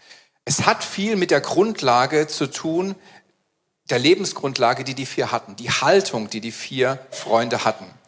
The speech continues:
Sie hatten nämlich nicht die Verwirklichung ihres eigenen Lebens im Sinn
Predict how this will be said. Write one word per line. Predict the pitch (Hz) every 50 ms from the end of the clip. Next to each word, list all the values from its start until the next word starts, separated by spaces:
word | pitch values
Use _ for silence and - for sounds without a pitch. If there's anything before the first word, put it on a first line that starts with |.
| - - - - -
Sie | - - 139
hatten | 147 226 - 254
nämlich | 233 220 208 196 180 - -
nicht | - 190 262 269 - - -
die | 196
Verwirklichung | - - 160 143 131 135 208 247 254 247 214 196 - 190 170 175 -
ihres | 165 156 143 143 - -
eigenen | - - 175 226 226 - 180 156
Lebens | 143 135 151 190 226 220 220 180 - -
im | 131 123
Sinn | 117 - 131 131 190 220 247